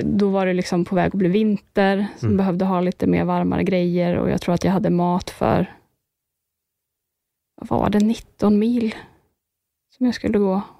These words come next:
Speaker 1: Så kanske åtta dagar eller något sånt där då.
Speaker 2: Vad äter du matmässigt? Vad, vad kan du ta med dig? För det är ju frågan
Speaker 1: Jag
Speaker 2: om kanske torrvaror,
Speaker 1: Ja,
Speaker 2: kylvaror kommer
Speaker 1: jag
Speaker 2: inte
Speaker 1: kör
Speaker 2: funka.
Speaker 1: frystorkat. Just när jag är iväg på såna där grejer så är det liksom inte mat.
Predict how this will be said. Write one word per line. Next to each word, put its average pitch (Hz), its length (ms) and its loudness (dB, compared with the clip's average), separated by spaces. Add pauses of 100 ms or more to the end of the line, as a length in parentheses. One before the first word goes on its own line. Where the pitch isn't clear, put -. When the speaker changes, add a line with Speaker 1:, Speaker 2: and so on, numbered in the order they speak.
(520)
Speaker 1:
Så 214 60 0
kanske - 260 -2
åtta - 260 -4
dagar 196 220 2
eller 202 140 0
något 208 120 -2
sånt 226 140 -4
där 208 100 0
då. 220 80 0 (380)
Speaker 2:
Vad 117 300 4
äter 131 240 0
du 113 60 6
matmässigt? 110 720 0
Vad, 107 180 4
vad 110 120 2
kan 110 140 4
du 107 80 4
ta 107 140 2
med 123 240 4
dig? 98 200 -2 (200)
För - 120 -6
det 113 100 4
är 120 40 6
ju 117 240 4
frågan 196 280 2
Speaker 1:
Jag 110 100 2
Speaker 2:
om 107 120 2
kanske 107 560 2
torrvaror, 107 800 2
Speaker 1:
Ja, 175 260 2
Speaker 2:
kylvaror 107 500 0
kommer - 140 2
Speaker 1:
jag - 140 2
Speaker 2:
inte - 140 -4
Speaker 1:
kör 208 320 0
Speaker 2:
funka. - 160 -6
Speaker 1:
frystorkat. 185 680 0
Just 196 180 0
när 202 80 0
jag 196 100 0
är 196 40 -2
iväg 202 240 -2
på 196 100 -2
såna 190 200 0
där 185 140 0
grejer 175 260 0
så 170 220 -2
är 165 180 0
det 170 220 0
liksom 175 300 -2
inte 170 200 -4
mat. 165 580 0